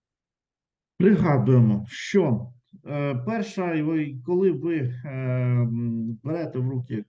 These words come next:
комутатор, як тільки ви до нього підключилися, е, ваша, е, перша команда show I P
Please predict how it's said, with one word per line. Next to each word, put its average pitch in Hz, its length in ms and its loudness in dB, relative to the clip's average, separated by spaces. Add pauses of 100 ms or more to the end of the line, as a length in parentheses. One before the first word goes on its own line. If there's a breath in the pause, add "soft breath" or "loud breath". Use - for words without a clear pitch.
комутатор, 147 640 -4
як 156 280 -4
тільки 131 300 -2
ви 127 140 2
до 117 140 0
нього 120 680 2
підключилися, 147 760 -4
е, 101 160 -6 (1040 soft breath)
ваша, 151 720 0 (540)
е, 123 380 6
перша 131 360 -2
команда 165 560 -2
show 165 720 -2 (100)
I 120 220 0
P 135 460 0